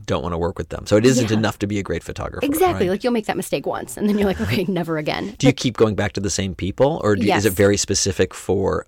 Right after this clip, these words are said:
Speaker 1: "Oh, this is a project where it's very studio-y, and this one's very candid
Speaker 2: Yeah. I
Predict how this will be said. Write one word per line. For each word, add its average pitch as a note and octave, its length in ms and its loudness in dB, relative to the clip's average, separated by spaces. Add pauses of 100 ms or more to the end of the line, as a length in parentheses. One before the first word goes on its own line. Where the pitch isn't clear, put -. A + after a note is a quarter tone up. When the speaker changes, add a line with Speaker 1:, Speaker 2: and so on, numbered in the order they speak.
Speaker 1:
"Oh, F2+ 120 2
this G#2+ 260 2
is G#2+ 120 0
a G#2 140 -2
project F#2 540 -4
where F#2 120 -2
it's - 300 -8
very F2+ 240 -2
studio-y, E2 720 -2
and E2+ 120 -4
this - 140 -6
one's E2 240 -8
very E2 340 -2
candid E2+ 720 -4 (160)
Speaker 2:
Yeah. G4+ 100 0
I D#4 100 -8